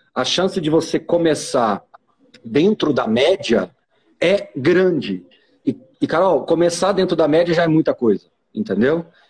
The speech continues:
Acho que isso é um ponto importantíssimo. O problema é o investidor comum, que nunca experimentou esse tipo de mercado, querer começar já achando que ele vai ganhar mais do que todo mundo. E aí é onde começam os problemas. Então, em linhas gerais, essa é a, é a dica que eu dou, entendeu?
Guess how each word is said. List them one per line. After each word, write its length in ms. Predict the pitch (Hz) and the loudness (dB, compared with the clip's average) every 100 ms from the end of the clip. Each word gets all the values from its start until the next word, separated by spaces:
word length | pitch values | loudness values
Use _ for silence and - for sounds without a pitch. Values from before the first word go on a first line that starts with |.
| _ | _
Acho 180 | 110 120 | -6 -2
que 80 | 139 | 2
isso 240 | 147 147 | 2 2
é 60 | 175 | 0
um 100 | 160 | 0
ponto 460 | 151 156 156 165 156 | 0 0 4 4 4
importantíssimo. 680 | 143 151 170 - 123 110 110 | 2 2 0 0 -2 -2 -2
O 40 | |
problema 320 | 139 139 165 | 0 2 2
é 40 | 170 | 2
o 20 | |
investidor 340 | 165 - 147 | 0 2 0
comum, 400 | - 175 160 233 - _ _ _ _ _ _ _ - | 0 0 2 2 0 _ _ _ _ _ _ _ -2
que 100 | 151 | 2
nunca 240 | 196 202 | 2 0
experimentou 480 | 202 165 156 139 147 | 0 0 2 2 0
esse 160 | 135 | 0
tipo 180 | 131 - | -4 -6
de 80 | - | 0
mercado, 400 | 139 131 147 160 | 0 0 -2 0
querer 160 | 165 165 | 0 0
começar 580 | 160 160 - 143 160 - _ _ _ _ _ _ _ _ - - | 0 0 0 0 0 -6 _ _ _ _ _ _ _ _ -8 -2
já 460 | 123 143 151 - - | 0 0 -4 -8 -8
achando 340 | 135 165 156 | -2 -2 0
que 80 | 160 | 0
ele 80 | 147 | 0
vai 120 | 147 | 0
ganhar 200 | 151 147 | 0 0
mais 160 | 143 143 | 0 0
do 80 | |
que 80 | 120 | -2
todo 180 | 156 143 | 0 0
mundo. 320 | 117 98 - - - | 0 -2 -10 -12 -2
E 120 | 120 | 2
aí 260 | 120 120 | 4 4
é 40 | 139 | 4
onde 160 | 139 | 2
começam 340 | 143 139 123 135 | 0 0 0 -2
os 60 | |
problemas. 460 | - 147 107 92 113 | -2 -2 -2 -4 -4
Então, 280 | 113 156 170 _ _ _ | -2 -2 -2 _ _ _
em 100 | 143 | 2
linhas 220 | 156 170 151 | 4 4 2
gerais, 340 | 151 151 151 | 2 2 2
essa 280 | 147 143 165 | 2 2 0
é 40 | |
a, 160 | 165 143 | 0 0
é 80 | 143 | -2
a 60 | 139 | -2
dica 360 | 120 139 151 | 0 0 2
que 80 | 160 | 0
eu 60 | 139 | 0
dou, 200 | 104 92 | 0 -2
entendeu? 420 | - 92 113 | -8 -8 -6